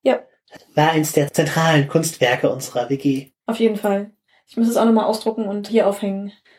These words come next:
Speaker 2: Ich hoffe, wir konnten euch ein paar interessante Einblicke geben, was man mit Namen so anstellen kann im Rollenspiel, wie wir das Ganze machen.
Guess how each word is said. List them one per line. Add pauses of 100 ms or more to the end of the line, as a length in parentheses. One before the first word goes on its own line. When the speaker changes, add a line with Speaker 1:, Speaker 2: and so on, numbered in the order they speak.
(420)
Speaker 2:
Ich
hoffe,
wir
konnten
euch
ein
paar
interessante
Einblicke
geben, (460)
was
man
mit
Namen
so
anstellen
kann
im
Rollenspiel,
wie
wir
das
Ganze
machen.